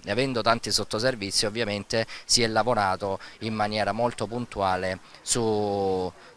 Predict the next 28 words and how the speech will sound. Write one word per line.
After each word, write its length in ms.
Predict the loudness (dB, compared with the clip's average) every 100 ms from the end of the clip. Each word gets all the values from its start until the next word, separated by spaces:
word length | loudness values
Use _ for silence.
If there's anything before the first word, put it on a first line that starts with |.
| -6
ehm, 600 | -2 -2 -4 -6 -6 0
su 200 | 2 2
tante 420 | 6 6 6 -4 -4
piccole 540 | -4 -6 2 6 6
cose, 400 | 6 2 2 0
ecco. 300 | -2 -4 -8 -6 -8 -8
Eh, 440 | 2 4 6 4 4
adesso 440 | 6 6 8 6
la 120 | 6 2
restituiamo 560 | 2 0 2 4 6
alla 120 | 6
città. 500 | 4 2 4 6 6 2 -8 -20 -20 -16 -16 -16 -10
Io 220 | -2 2 2
sono 720 | 0 -2 0 2 4 4 4
molto 520 | 4 4 4 2 2
felice 380 | 2 2 2 0
di 80 |
questo, 340 | 2 2 2 4
anche 220 | 2 4
perché 300 | 2 2 2
abbiamo 580 | 2 2 2 4 4 2
cercato 400 | -2 2 2 2
di 100 | 2
dare 320 | 6 6 4 0 -14
delle, 1040 | 0 4 4 6 6 6 6 6 6 4 2
de-, 160 | 0 2
un 160 | 4
indirizzo 800 | 4 6 4 2 4 6 6 6